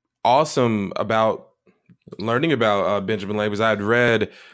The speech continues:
um, I had actually come into contact with Benjamin Lay when I was reading, um, Manisha Sinha's, um, uh, The Slave's Cause. And so, uh, you know,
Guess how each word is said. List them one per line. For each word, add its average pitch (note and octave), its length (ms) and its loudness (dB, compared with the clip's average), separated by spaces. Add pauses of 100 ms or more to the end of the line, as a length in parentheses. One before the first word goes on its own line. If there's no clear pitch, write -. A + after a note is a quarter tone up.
(180)
um, G2+ 520 0
I B2 100 2
had C3 100 2
actually B2+ 280 0
come B2 200 -2
into G#2+ 120 0
contact A2 420 -2
with G2 200 -4
Benjamin G2+ 320 -4
Lay G2+ 160 0
when G2+ 120 0
I G2+ 80 0
was G2 160 -4
reading, G#2 720 -2 (380)
um, G2 520 0
Manisha G#2+ 580 0
Sinha's, G2+ 640 0
um, F#2+ 500 -2 (440)
uh, G2 160 0
The F#2 100 -4
Slave's D3 340 0
Cause. - 580 -2 (340)
And A2 220 0
so, A2 520 4
uh, G#2+ 100 0
you G#2 160 -4
know, G#2 100 -8